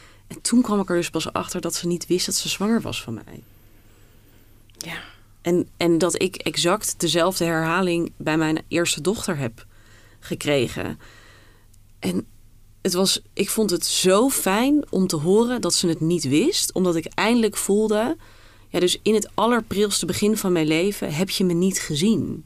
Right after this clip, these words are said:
Speaker 2: Mhm.
Speaker 1: En ik heb me daarna echt super gezien gevoeld, hè? Maar niet toen.
Speaker 2: Ja.
Speaker 1: Terwijl er blijkbaar dus al een soort, eh, misschien wel een soort spanning bij mij zat op hoe,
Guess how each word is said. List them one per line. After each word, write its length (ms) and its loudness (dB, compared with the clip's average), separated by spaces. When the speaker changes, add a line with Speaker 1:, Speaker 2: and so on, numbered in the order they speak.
Speaker 2:
Mhm. 160 0
Speaker 1:
En 100 0
ik 80 2
heb 100 0
me 60 4
daarna 300 2
echt 180 -2
super 320 0
gezien 300 4
gevoeld, 400 0
hè? 180 0
Maar 520 2
niet 360 4
toen. 560 2
Speaker 2:
Ja. 280 -2
Speaker 1:
Terwijl 280 2
er 60 2
blijkbaar 400 0
dus 160 0
al 220 -2
een 80 -2
soort, 320 -4
eh, 720 0
misschien 340 2
wel 240 4
een 80 -2
soort 200 -4
spanning 460 2
bij 140 0
mij 160 2
zat 300 -2
op 160 -8
hoe, 320 -4